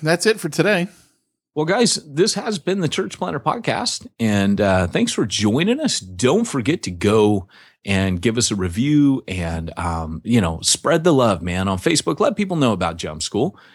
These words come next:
Speaker 2: and, uh, tweet about it. Do all that stupid stuff you gotta do, 'cause for us, man,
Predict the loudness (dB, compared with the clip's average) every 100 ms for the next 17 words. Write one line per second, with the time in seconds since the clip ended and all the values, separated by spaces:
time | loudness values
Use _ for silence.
0 | _ -6 -2 0 0 2 2 2 2 0
1 | -4 -6 -2 2 2 2 0 0 -4 -4
2 | -2 0 -2 -2 -4 -2 -2 -2 -2 0
3 | -2 -2 -2 -2 -2 -4 0 0 0 -2
4 | -4 -2 -2 -2 -4 -4 -2 0 0 -2